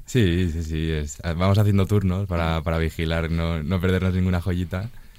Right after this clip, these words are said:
Y, y sí, sí, al final, bueno, estamos muy conectados con todo el contenido al final del, del póker y Santi, evidentemente, es una figura, una figura importante, sobre todo en un tema público así.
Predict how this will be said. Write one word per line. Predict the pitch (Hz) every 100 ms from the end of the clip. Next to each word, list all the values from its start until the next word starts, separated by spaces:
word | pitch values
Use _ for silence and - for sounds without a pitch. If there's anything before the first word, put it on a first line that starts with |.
| - -
Y, | - 87 82 80 76 -
y | 82
sí, | - 80
sí, | 71 78
al | 73
final, | 80 76
bueno, | 71 90 78
estamos | - 82 82
muy | 82
conectados | 87 78 90
con | 87
todo | 80
el |
contenido | 82 80 78 76
al | 76
final | 76 76
del, | 76 73
del | 76 80 73
póker | 80 80 82
y |
Santi, | 78 78 76
evidentemente, | 80 78 78 78
es | 80
una | 82
figura, | 80 80 78 76 78 87
una |
figura | 85 85
importante, | 82 80 82 80
sobre | 78 78
todo | 80
en | 80
un | 80 82 78
tema | 78 78
público | 78 78 76
así. | 76